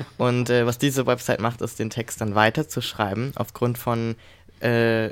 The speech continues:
neuronalen Netzwerken. Also falls euch das was sagt, das sind so, so ein bisschen was wie eine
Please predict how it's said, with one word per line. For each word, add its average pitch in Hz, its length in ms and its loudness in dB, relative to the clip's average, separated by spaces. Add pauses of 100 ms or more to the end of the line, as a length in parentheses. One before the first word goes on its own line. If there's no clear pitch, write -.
neuronalen 117 600 2
Netzwerken. - 760 -6
Also 101 260 -6
falls - 500 -10 (220)
euch - 220 -6
das - 200 -8
was 117 120 -12
sagt, 117 260 -8
das - 80 -16
sind 107 160 -10
so, 101 240 -4 (720)
so 117 320 -2 (200)
ein 143 120 -2
bisschen 143 420 0
was 113 260 -4
wie 120 80 0
eine 107 500 -2